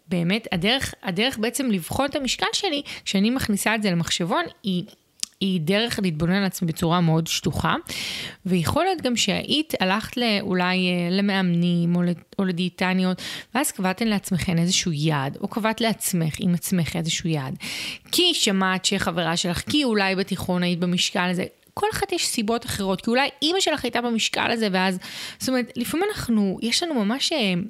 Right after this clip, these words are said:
ייצוג רגשי, אוקיי, למספר הזה. אני יכולה להגיד אפילו שאני מכירה אנשים, נגיד, ש-, אה, הם, ש-, הם לא רוצות להיות בשבעים, אז שישים ותשע הן מקבלות את זה,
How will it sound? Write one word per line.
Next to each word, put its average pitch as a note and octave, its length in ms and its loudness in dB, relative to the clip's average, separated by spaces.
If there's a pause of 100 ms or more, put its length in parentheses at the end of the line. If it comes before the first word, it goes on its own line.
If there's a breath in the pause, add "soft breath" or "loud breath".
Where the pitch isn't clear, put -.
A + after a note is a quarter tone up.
(140)
ייצוג A3+ 420 0
רגשי, G3+ 580 2 (160)
אוקיי, G#3 380 2
למספר F3+ 580 2
הזה. F3 260 2
אני D#3+ 80 2
יכולה F#3+ 220 0
להגיד G3+ 220 2
אפילו A#3 300 0
שאני F#3 180 0 (480 loud breath)
מכירה A3+ 320 2
אנשים, B3+ 340 2
נגיד, C4+ 240 2
ש-, - 100 0
אה, - 500 -2 (260)
הם, G3+ 280 0
ש-, - 240 -2
הם A#3 120 2
לא C#4 80 4
רוצות C#4 280 0
להיות A#3+ 140 2
בשבעים, B3 560 0
אז G#3 140 0
שישים C#4 380 2
ותשע D4 340 0
הן D#4+ 180 0
מקבלות G3+ 540 -2
את E3 100 -8
זה, - 120 -8